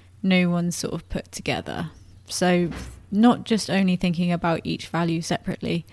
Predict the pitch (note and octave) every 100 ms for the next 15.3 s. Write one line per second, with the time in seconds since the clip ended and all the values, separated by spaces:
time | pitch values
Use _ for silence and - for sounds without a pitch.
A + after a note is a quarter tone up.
0 | - - - G#3+ A#3+ A#3 A#3 G3 G3+ G3
1 | F#3+ F#3+ F#3 F3+ F#3 F3+ F3 - - -
2 | - - G3+ F#3 - F3+ F3+ F3 F3 F3+
3 | F3 - - F#3 - E3+ F3+ - - G3+
4 | - - - A3+ - - - F#3+ E3+ F#3
5 | F3+ F3+ F3+ E3+ - - - - F#3 -
6 | - - - F3 F3+ - - E3+ D#3+ -
7 | - C3 D#3+ F3+ - F2+ F3+ - D#3 -
8 | - - - - F3+ - - - - -
9 | - - - - A#3 A3+ G3 G#3 F#3+ G#3
10 | G#3 G3+ F#3 F#3+ - - F3+ F3 F3 F3+
11 | F3+ - - - - - A3+ A3+ A3 B3
12 | B3 G#3 G#3+ G3+ G3 F#3+ F#3 F3+ F3 -
13 | F3+ F3+ E3+ - F#3+ B3+ G#3 E3+ - E3+
14 | E3 - E3+ G3 F3+ F3+ F3+ F3 F3 E3+
15 | - - F#3+